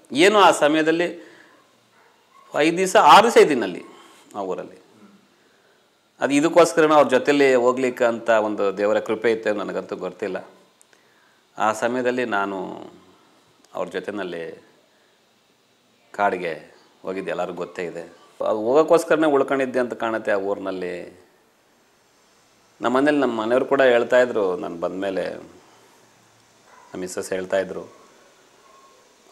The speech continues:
ಅವ್ರಿಗೆ ಫಸ್ಟು ನಾನು ಹೋಗಿರೋದು ಗೊತ್ತಿರಲಿಲ್ಲಂತೆ ಕಾಡಿಗೆ. ಮನೇಲಿ ಈ ಥರ ಅಪ್ಪಾಜಿ ಕ-, ಅಪ್ಪಾಜಿ ವೀರಪ್ಪ ಕರ್ಕೊಂಡು ಹೋಗ್ಬಿಟ್ನಂತೆ, ಕರ್ಕೊಂಡು ಹೋಗ್ಬಿಟ್ನಂತೆ ಅಂತ ಎಲ್ಲ ಮಾತಾಡೋ ಅವಳಿಗೆ ತುಂಬ ಒಂಥರ ದಿಗ್ಭ್ರಮೆ ಆಗಿದೆ ಅವಳಿಗೆ.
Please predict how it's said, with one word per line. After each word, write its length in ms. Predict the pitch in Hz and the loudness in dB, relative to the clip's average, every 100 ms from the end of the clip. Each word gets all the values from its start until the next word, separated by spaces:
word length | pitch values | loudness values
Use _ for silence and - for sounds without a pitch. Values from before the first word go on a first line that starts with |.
| - | -4
ಅವ್ರಿಗೆ 460 | 110 127 127 131 127 | 0 2 4 4 4
ಫಸ್ಟು 360 | 131 - 165 | 0 -2 -2
ನಾನು 280 | 147 135 143 | 2 2 4
ಹೋಗಿರೋದು 280 | 139 139 135 | 4 2 2
ಗೊತ್ತಿರಲಿಲ್ಲಂತೆ 800 | 123 123 147 123 95 85 - - - - - | 0 2 2 2 0 -6 -12 -14 -20 -20 -6
ಕಾಡಿಗೆ. 380 | 92 90 87 - - _ _ - - _ 571 - _ _ _ _ _ _ _ _ - - | -2 -2 -4 -10 -18 _ _ -20 -20 _ -20 -20 _ _ _ _ _ _ _ _ -10 2
ಮನೇಲಿ 300 | 147 170 165 | 4 6 6
ಈ 160 | 147 | 6
ಥರ 160 | 139 147 143 139 131 127 127 | 4 6 6 8 6 6 4
ಅಪ್ಪಾಜಿ 280 | 120 143 143 | 4 2 2
ಕ-, 60 | |
ಅಪ್ಪಾಜಿ 360 | 135 117 135 135 131 123 117 107 | 2 4 2 0 -4 -4 -8 -6
ವೀರಪ್ಪ 340 | 123 120 - | -4 -4 -2
ಕರ್ಕೊಂಡು 300 | 117 113 113 | -2 -2 -4
ಹೋಗ್ಬಿಟ್ನಂತೆ, 600 | 110 107 104 98 104 104 | -4 -6 -10 -8 -4 -4
ಕರ್ಕೊಂಡು 340 | 98 - 101 | -6 -8 -8
ಹೋಗ್ಬಿಟ್ನಂತೆ 460 | 101 98 101 95 98 | -8 -10 -12 -10 -10
ಅಂತ 140 | 95 | -8
ಎಲ್ಲ 280 | 101 104 110 | -6 -4 -4
ಮಾತಾಡೋ 380 | 107 110 113 139 | -4 -6 -6 -4
ಅವಳಿಗೆ 240 | 127 131 | -4 -4
ತುಂಬ 260 | 123 123 127 | -6 -8 -2
ಒಂಥರ 380 | 123 117 113 101 | 0 0 -2 -4
ದಿಗ್ಭ್ರಮೆ 380 | 107 117 113 107 | -4 -2 -2 -2
ಆಗಿದೆ 260 | 87 85 | -6 -10
ಅವಳಿಗೆ. 440 | 82 78 58 - | -12 -12 -14 -18